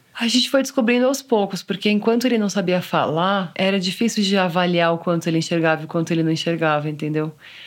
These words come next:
Primeiro a gente fez, quando ele tinha uns seis meses, um exame que era um exame com umas ondas cerebrais que mediam a, o quanto o olho dele tava vendo a partir de impulsos cerebrais.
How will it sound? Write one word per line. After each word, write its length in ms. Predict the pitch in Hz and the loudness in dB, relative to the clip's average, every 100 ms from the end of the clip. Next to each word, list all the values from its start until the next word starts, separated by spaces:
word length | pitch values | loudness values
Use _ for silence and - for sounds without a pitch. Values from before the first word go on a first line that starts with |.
| - - | -18 -2
Primeiro 340 | 180 180 208 | 2 4 4
a 40 | 233 | 2
gente 240 | 214 202 | 0 -2
fez, 180 | - 185 | -2 -2
quando 160 | - 185 | 0 0
ele 120 | 175 | -2
tinha 140 | - | -2
uns 80 | 185 | -2
seis 180 | 190 180 | 0 0
meses, 300 | 175 180 170 | 0 0 0
um 80 | 190 | -2
exame 400 | 185 170 180 185 | 0 2 0 0
que 100 | 185 | 0
era 140 | 175 175 | 0 2
um 160 | 175 | 0
exame 380 | 180 165 175 170 | 0 0 0 0
com 160 | 175 180 | -2 -2
umas 320 | 170 170 156 | 0 0 0
ondas 720 | 160 160 196 180 151 - - - | 2 2 2 2 0 -4 -16 -12
cerebrais 720 | - 165 160 156 151 165 - | -2 0 2 2 2 0 -4
que 120 | 175 | -2
mediam 600 | 165 147 156 165 165 160 | 0 0 0 2 2 2
a, 320 | 151 147 139 - - - - - - | 0 0 -2 -8 -20 -20 -20 -20 -6
o 400 | 165 165 156 160 147 | 0 2 0 -2 0
quanto 340 | 175 175 185 | 0 0 0
o 40 | |
olho 140 | 175 170 | 0 2
dele 200 | 165 165 | 0 0
tava 260 | 175 165 | 0 0
vendo 220 | 156 165 170 | 0 0 0
a 80 | |
partir 320 | 170 170 - 165 | -2 -4 -2 -2
de 160 | 160 | 0
impulsos 640 | 165 165 175 - 165 - - | -2 -2 -2 -2 -6 -6 -10
cerebrais. 840 | - 165 156 151 147 156 220 - | -2 0 0 0 2 0 -2 -6